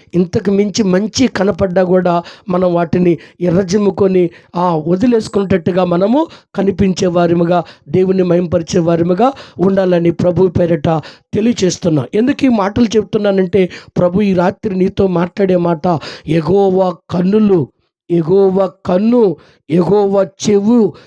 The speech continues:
యెహోవా పేరట పలికిన పలుకులు నిశ్చయముగా వినేవాడున్నాడు,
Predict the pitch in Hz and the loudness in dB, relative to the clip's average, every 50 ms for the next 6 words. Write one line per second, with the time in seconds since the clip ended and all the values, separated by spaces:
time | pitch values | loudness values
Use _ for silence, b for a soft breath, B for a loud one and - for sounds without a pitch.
0 | B B 143 170 180 170 202 220 220 220 214 214 220 214 - 196 202 202 208 180 | B B -2 0 2 2 2 2 2 2 2 0 0 0 0 0 0 0 0 -2
1 | 214 208 - - - 208 214 - 233 214 208 190 - - 196 196 233 269 269 - | -2 -2 -2 -2 -2 -2 -2 -2 -2 -2 -4 -4 -2 -2 0 2 2 2 2 0
2 | 269 269 269 277 247 202 B B B B B - - 151 185 190 - _ _ - | 0 2 2 2 2 0 B B B B B -6 -2 0 0 0 -2 _ _ -2
3 | - 185 190 185 185 185 180 175 170 180 180 165 175 175 180 180 180 180 165 170 | 0 2 2 0 0 0 -2 0 0 0 2 2 2 2 2 2 2 2 2 0
4 | 165 160 165 165 165 160 160 156 147 160 151 B | 0 2 2 2 2 2 2 2 2 0 0 B